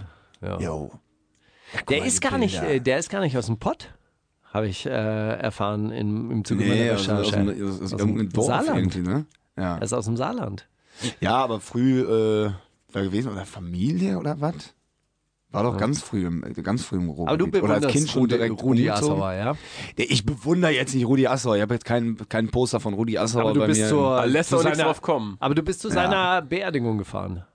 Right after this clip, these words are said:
Speaker 2: Zu seiner Beerdigung nicht, zur Trauerfeier, ja.
Speaker 1: Ah, okay.
Speaker 2: Ja, klar. Ja, klar.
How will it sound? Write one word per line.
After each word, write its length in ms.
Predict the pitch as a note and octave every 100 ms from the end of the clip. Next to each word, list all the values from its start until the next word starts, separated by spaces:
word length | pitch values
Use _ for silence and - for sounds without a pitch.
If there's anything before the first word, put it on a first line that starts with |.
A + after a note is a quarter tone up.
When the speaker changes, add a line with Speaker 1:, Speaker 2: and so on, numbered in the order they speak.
| _ _
Speaker 2:
Zu 140 | - G2+
seiner 180 | G2 F#2
Beerdigung 420 | F#2+ A2+ C#3 A#2+
nicht, 160 | A2+ -
zur 80 |
Trauerfeier, 560 | - A2 B2+ - D#2+ C2+
ja. 120 | - - -
Speaker 1:
Ah, 160 | A#2
okay. 220 | F#2+ F#2 - _ -
Speaker 2:
Ja, 180 | F2+
klar. 640 | - G#2 G2 A#2 A2+ D2+ - _ _ _ _
Ja, 80 | -
klar. 640 | - G2 G#2+ A2 G2+ -